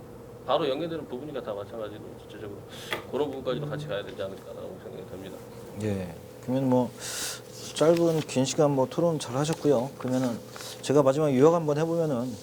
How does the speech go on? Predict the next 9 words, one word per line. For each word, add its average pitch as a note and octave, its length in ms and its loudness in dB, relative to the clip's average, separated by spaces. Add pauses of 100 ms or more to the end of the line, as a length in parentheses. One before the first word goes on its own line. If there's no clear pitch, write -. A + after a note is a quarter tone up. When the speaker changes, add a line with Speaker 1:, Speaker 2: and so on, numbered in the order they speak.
(760)
Speaker 2:
앞으로 F3+ 540 6
출제 A#3 340 2
방향은 E3+ 480 0
이 B2+ 80 0
방향으로 E3 340 4
될 C#3 100 -2
것 E3 120 0
같아요. G#2+ 400 0 (600)
그렇죠? B2 380 -2